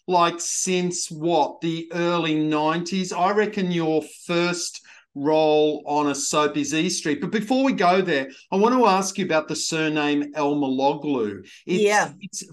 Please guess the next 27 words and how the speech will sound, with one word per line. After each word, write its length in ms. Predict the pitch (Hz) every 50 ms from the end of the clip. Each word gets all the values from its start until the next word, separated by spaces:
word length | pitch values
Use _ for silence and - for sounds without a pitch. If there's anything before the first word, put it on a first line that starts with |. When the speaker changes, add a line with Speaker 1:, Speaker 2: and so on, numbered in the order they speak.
| - -
Speaker 1:
from 160 | 220 220 233
your 260 | 240 226 214 - -
dad. 400 | - 190 185 185 175 160 - -
Your 80 | 185 170
dad's 500 | 175 214 214 247 262 220 - - - _ -
Greek. 480 | 196 196 202 226 220 220 196 - - -
It's 160 | 170 - -
a 60 | 180
Greek 340 | 147 190 208 214 208 208 214
name, 300 | 202 196 196 190 185 190
but 240 | 208 202 190 - 175
your 100 | 185 180
dad 300 | - 214 202 220 196 196
wasn't 260 | 202 180 202 190 -
born 220 | 185 185 190 190
in 160 | 185 180 170
Greece? 600 | 143 165 175 202 370 - - - - - - - _ _ _ -
Speaker 2:
No. 500 | 277 277 285 277 277 277 262 233 214 202 190 190 _ _ _ _
So, 180 | - - - 320
it, 680 | 302 302 302 302 302 302 - - - 320 311 311 311 - 269 262 247 -
look, 200 | 311 320 - - 285 262
the 100 | 285 302
actual 340 | 320 - - - - 381 302
name 340 | 247 233 226 226 233 226 196
itself 600 | - - - - 214 208 202 190 180 175 - _ _
is, 280 | 226 208 196 185 185 - 214
um, 300 | 190 185 180 180 175 175